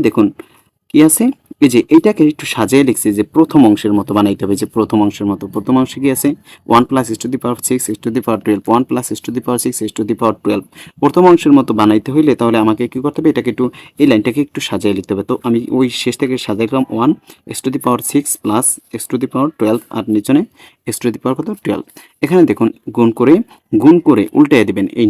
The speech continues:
নিচেরটা উপরে, উপরটা নিচে। এখন দেখুন এই ছয়টা আর বারোটা থেকে যদি ছয়টা বাদ দিয়ে দিই, তাহলে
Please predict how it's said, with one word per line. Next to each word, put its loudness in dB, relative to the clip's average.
নিচেরটা -4
উপরে, 0
উপরটা -4
নিচে। 0
এখন 2
দেখুন 2
এই 8
ছয়টা 0
আর -4
বারোটা 2
থেকে -2
যদি 4
ছয়টা -4
বাদ 0
দিয়ে 2
দিই, -2
তাহলে -2